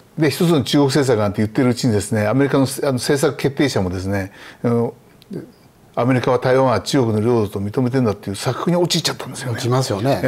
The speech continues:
Speaker 1: え。
Speaker 2: 非常に似てる言葉だからね。
Speaker 1: 最近になってですよ、この、
Speaker 2: うん。
Speaker 1: それ違うんだよってことでですね、これ十年ぐらいじゃないですかね。
Speaker 2: うん。
Speaker 1: これは問題になって。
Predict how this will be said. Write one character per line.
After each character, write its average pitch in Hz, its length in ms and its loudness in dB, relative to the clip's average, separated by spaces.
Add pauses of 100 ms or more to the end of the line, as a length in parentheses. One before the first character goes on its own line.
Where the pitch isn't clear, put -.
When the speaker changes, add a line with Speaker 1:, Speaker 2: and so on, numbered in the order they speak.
Speaker 1:
え。 - 20 0
Speaker 2:
非 127 60 0
常 160 100 0
に 139 80 2
似 135 80 0
て 151 80 0
る 135 100 2
言 123 240 -4
葉 110 80 -2
だ 90 60 -4
か 90 100 -8
ら 85 80 -10
ね。 107 240 -6
Speaker 1:
最 - 360 -2
近 202 160 0
に 196 60 2
な 208 80 2
っ 202 60 -6
て 156 100 2
で 117 80 2
す 101 120 -4
よ、 95 180 0
こ - 140 -2
の、 123 220 4
Speaker 2:
う - 20 2
ん。 117 40 -4
Speaker 1:
そ - 120 0
れ 131 60 0
違 139 180 0
う 165 80 4
ん 156 40 2
だ 139 80 4
よ 143 60 4
っ - 40 -6
て - 80 -4
こ 113 60 -2
と 113 120 -6
で 104 60 -2
で 98 60 -4
す 101 80 -8
ね、 104 40 -4
こ - 140 -6
れ 117 60 -6
十 110 180 -4
年 202 180 0
ぐ 233 60 2
ら 226 60 2
い - 40 -2
じ 110 60 0
ゃ 107 40 0
な 104 60 -2
い 104 40 -2
で 101 40 -4
す - 60 -10
か 123 100 -2
ね。 120 260 0
Speaker 2:
う 92 40 -14
ん。 - 20 -14 (340)
Speaker 1:
こ 131 100 -2
れ 123 60 2
は 113 60 2
問 120 140 2
題 120 120 2
に 113 60 2
な 110 80 2
っ - 20 -6
て。 - 240 -6